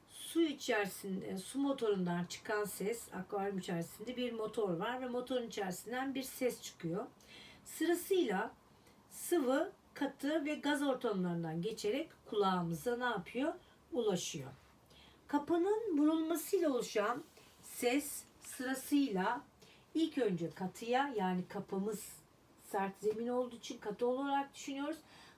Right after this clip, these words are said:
Daha sonra gaz ortamlarından geçerek kulağımıza ne yapıyor? Ulaşıyor. Hepiniz merak etmişsinizdir. Sesin sıvılarda yayılmasından faydalanarak,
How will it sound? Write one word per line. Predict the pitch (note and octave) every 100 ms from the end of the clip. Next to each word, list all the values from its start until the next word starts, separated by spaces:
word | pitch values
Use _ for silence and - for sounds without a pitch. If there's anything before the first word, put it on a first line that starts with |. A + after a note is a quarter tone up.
| - G3
Daha | D#4 F#4
sonra | - A#3+ A#3
gaz | C4 C#4
ortamlarından | C#4 B3+ G#3+ F3+ F3 D#3+ D3+ D#3
geçerek | F#3+ B3 B3+ C4+ F4+ - - - - -
kulağımıza | D4+ B3+ G#3+ E3+ D#3 E3+ F3+
ne |
yapıyor? | B3+ B3 G3+ A3+ C4 D#4+ F#4 - - B3
Ulaşıyor. | G#3 F3 - - - - - - - - - - - - - - - - -
Hepiniz | B4+ A4+ F4 E4
merak | D4 D#4 D4 C4+ A#3+
etmişsinizdir. | G#3 G3 F3+ - F3+ D#3 C#3+ D#3+ D3 - - _ - - - _ - - _ - - - - - -
Sesin | - - C4+ - D4
sıvılarda | - C#4 B3 B3 A#3+ B3
yayılmasından | A3+ A3+ A3+ G#3 - A3+ G#3+ G#3
faydalanarak, | A3 G#3 F#3+ G#3 G#3 G#3+ G#3 G3+